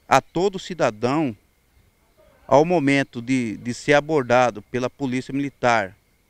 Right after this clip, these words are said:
foi solicitado pra deslocar até na delegacia, onde o, o mesmo foi flagrante de um crime, ou quer seja de direção perigosa, que é tipificado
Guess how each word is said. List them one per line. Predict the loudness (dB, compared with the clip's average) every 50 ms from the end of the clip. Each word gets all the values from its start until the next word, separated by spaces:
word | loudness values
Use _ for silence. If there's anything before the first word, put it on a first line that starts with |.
| -20 _ _ _ _ _ _ _ _ _ _ _ _ _ _ _ _ _ _ _ _ _ _ _ _ _
foi | 4 4 4 4 4
solicitado | 0 -4 -4 -4 -6 -8 -10 -12 0 2 2 4 4 2 -2 -8
pra | -2 -2 0 0
deslocar | 0 -4 -6 -2 -2 -2 -4 -2 -2 0 0 0 0 -4 -6 -8 -2
até | 0 0 0 -2 _ _ -2 0 0 -2 -4 -6 -12 _ _ _ _ _ _ _ _ _ _ _ _
na | -2 0 0 0 0
delegacia, | 0 0 0 0 0 0 0 0 0 -2 -6 -6 -4 -2 -2 -4 -6 -6 _
onde | -4 -4 -4 -2 -4
o, | -6 -6 -8 -10 -18 _ _ -4
o | -2 -2
mesmo | 0 2 0 0 0 -4
foi | -4 _ -6 -6
flagrante | -4 _ 0 0 0 0 -4 -4 -4 -4 -6 -10 _ -20 -20 -20 _ _ _ _ _ _ _ _ _ _ _ _ _ _ _ _
de | -6 -4 -4
um | -4 -4
crime, | -6 -6 -4 -4 -2 -2 -4 -4 -6 -8 -12 _ _ _ _ -4
ou | -2 -2 -2 -4 _
quer | -2 -2 -2 -2
seja | -2 -2 0 0 0 0 -2 -4 -10 -12
de | -12 -8
direção | -6 -2 0 0 -2 -2 -4 -8 -8
perigosa, | -6 -8 -10 -8 -4 0 0 2 0 0 -2
que | -6 -6
é | -6
tipificado | -6 -6 -14 -20 -20 -20 -20 -20 -10 -2 2 2 2 2 0